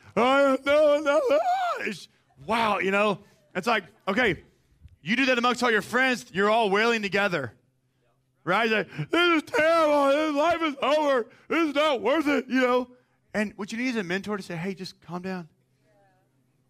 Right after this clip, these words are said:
Most sophomore dating relationships don't go past sophomore year. Perspective. In fact, I mean, there's only so many people I actually am aware of in my life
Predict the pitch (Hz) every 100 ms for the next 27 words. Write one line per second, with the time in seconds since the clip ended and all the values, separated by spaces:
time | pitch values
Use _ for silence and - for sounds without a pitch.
0 | 131 139 180 196 - 180 175 - 165 170
1 | 170 160 151 151 139 160 147 - - _
2 | _ 135 143 143 139 139 127 131 117 120
3 | 104 92 _ _ _ _ _ _ _ _
4 | _ _ _ _ _ _ _ _ 151 -
5 | 160 - 107 - _ _ _ _ _ _
6 | _ 330 - _ _ _ _ _ - -
7 | - - _ _ - 175 135 - - _
8 | - _ _ _ _ _ _ _ _ _
9 | _ _ 143 165 156 _ 170 170 202 190
10 | - 190 196 202 175 143 160 185 185 180
11 | 160 151 170 151 151 147 156 139 117